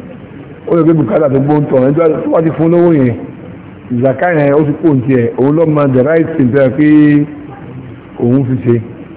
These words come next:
Ọmọ bùkátà tó kàn ní àlámọ̀rí òun, ó di eyín.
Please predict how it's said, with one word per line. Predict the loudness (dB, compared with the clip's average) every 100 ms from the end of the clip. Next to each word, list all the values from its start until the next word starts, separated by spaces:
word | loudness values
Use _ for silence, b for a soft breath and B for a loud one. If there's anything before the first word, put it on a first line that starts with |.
| -18 -16
Ọmọ | -4 0 0
bùkátà | -2 -2 -2
tó | -2 -2
kàn | 0 0
ní | 2
àlámọ̀rí | 0 0 2 4
òun, | 2 0 -6 -14 -18 -2
ó | 0
di | 2 2
eyín. | 2 2